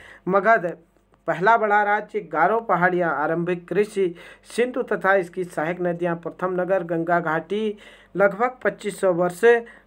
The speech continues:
पूर्व के नगर। प्रश्न नंबर दो देखें, पांडुलिपि तथा अभिलेखों में क्या अंतर है? आप लोग पाठ के चर्चा के दौरान अगर, अ, पाठ की चर्चा इसे देख चुके हैं तो आप लोग बड़ी आसानी से बता देंगे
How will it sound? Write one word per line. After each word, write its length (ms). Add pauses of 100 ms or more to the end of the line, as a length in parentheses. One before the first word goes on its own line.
(120)
पूर्व 300
के 280
नगर। 420
प्रश्न 420
नंबर 280
दो 260
देखें, 480 (460)
पांडुलिपि 640
तथा 400 (240)
अभिलेखों 480
में 200
क्या 160
अंतर 320
है? 120
आप 260
लोग 240 (440)
पाठ 200
के 120
चर्चा 440
के 180
दौरान 380
अगर, 260
अ, 140 (380)
पाठ 560
की 160
चर्चा 480
इसे 320
देख 420
चुके 220
हैं 240
तो 80
आप 300
लोग 240
बड़ी 220
आसानी 440
से 160
बता 260
देंगे 460